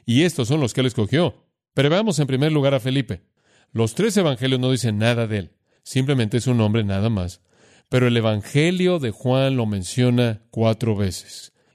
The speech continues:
Y realmente llegamos a conocerlo en estos cuatro pasajes. Veamos juntos Juan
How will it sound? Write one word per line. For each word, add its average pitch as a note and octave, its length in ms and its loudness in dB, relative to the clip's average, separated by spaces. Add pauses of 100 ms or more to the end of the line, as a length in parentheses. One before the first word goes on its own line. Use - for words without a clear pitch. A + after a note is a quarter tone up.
Y A#2 140 2
realmente E3+ 560 0
llegamos C#3 300 0
a B2+ 60 -2
conocerlo B2 580 -2
en A#2 100 0
estos A#2+ 360 0
cuatro A2 400 0
pasajes. G2 640 -6 (180)
Veamos D#3 400 0
juntos C3 480 -4
Juan B2+ 580 -2